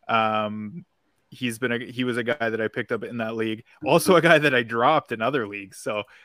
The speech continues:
kind of a weird, <laughs> kind of a weird paradox there. I, I think my, I, I don't know. I can't think of any,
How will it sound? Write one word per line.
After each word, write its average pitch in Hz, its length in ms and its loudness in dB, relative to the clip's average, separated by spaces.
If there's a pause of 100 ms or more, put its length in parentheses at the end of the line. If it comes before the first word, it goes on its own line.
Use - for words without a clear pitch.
(100)
kind 143 180 4
of 165 80 2
a 147 80 4
weird, 123 560 0 (180)
<laughs> - 720 -14
kind 143 140 2
of 135 100 0
a 139 80 0
weird 120 400 -2 (180)
paradox 117 600 0
there. 120 320 0 (200)
I, 135 160 2 (120)
I 139 40 0
think 185 380 -6 (800)
my, 139 760 -2 (180)
I, 127 240 -2
I - 20 -6
don't 190 140 -4
know. 196 160 -10
I 147 80 -12
can't 208 280 -8
think 175 200 -8
of 156 100 -8
any, 139 360 -8